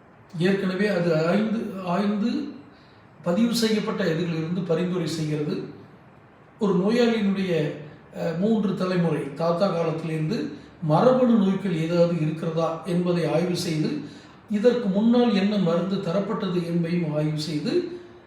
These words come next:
அதற்கு தகுந்தாற்போல் மருந்து கொடுக்கிறது, ஊசி போடுது, அறுவை சிகிச்சை பண்ணுது. இதை விட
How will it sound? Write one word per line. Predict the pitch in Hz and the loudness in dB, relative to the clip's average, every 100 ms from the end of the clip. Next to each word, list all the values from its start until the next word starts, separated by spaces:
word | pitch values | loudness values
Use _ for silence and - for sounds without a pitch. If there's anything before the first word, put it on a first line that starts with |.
| - - | -20 -12
அதற்கு | - 202 220 202 | -2 0 0 0
தகுந்தாற்போல் | 196 208 208 185 160 233 | 0 0 2 0 0 0
மருந்து | 170 175 202 180 | 2 2 0 0
கொடுக்கிறது, | 160 151 147 143 247 311 - - - | -2 -4 -6 -4 -2 -4 -6 -14 -12
ஊசி | 240 220 180 | -4 -2 0
போடுது, | 165 175 151 170 247 | -2 0 0 0 -2
அறுவை | 240 220 | -2 0
சிகிச்சை | 185 196 156 147 | 0 -2 -4 -6
பண்ணுது. | 156 147 147 220 - - - - - - - - - | -4 -4 -4 -8 -10 -16 -20 -20 -20 -20 -20 -12 -2
இதை | 202 233 | 2 2
விட | 208 214 - - | 4 2 2 -2